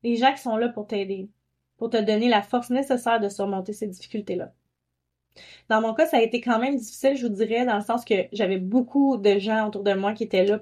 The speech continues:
prêts pour m'aider, mais j'avais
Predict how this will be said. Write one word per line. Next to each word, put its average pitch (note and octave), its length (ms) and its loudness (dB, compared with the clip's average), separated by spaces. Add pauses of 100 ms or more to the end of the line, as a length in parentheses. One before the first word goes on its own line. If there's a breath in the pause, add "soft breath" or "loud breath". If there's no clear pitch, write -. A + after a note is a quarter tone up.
(120)
prêts G#3 240 -2
pour G#3 140 -2
m'aider, G#3 400 2
mais A3+ 420 2 (2000)
j'avais A#3 680 2